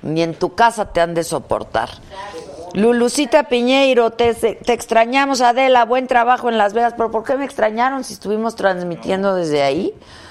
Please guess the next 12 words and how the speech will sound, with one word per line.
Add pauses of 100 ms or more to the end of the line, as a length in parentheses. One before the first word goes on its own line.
(200)
No,
no
me
extrañen,
estuvimos
ahí
al
pie
del
cañón. (920)
Oigan,
este,